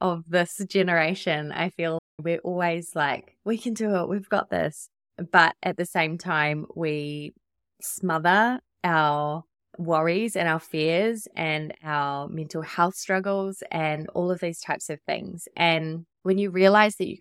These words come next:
can't do everything, when you realize that bringing people on to help you do the things that you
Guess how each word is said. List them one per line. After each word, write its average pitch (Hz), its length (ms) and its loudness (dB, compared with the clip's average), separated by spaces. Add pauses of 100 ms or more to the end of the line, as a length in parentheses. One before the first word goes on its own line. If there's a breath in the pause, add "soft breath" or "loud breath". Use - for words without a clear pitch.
can't 170 240 2
do 185 140 -2
everything, 165 640 -2
when 180 120 -4
you 175 120 -4
realize 160 480 0
that 151 100 -10 (480)
bringing 175 260 -2
people 185 300 0
on 156 240 0
to - 140 -14
help - 400 -4
you 208 380 0 (280)
do 180 160 6
the 165 140 -2
things 151 220 -8
that 160 80 -8
you - 120 -6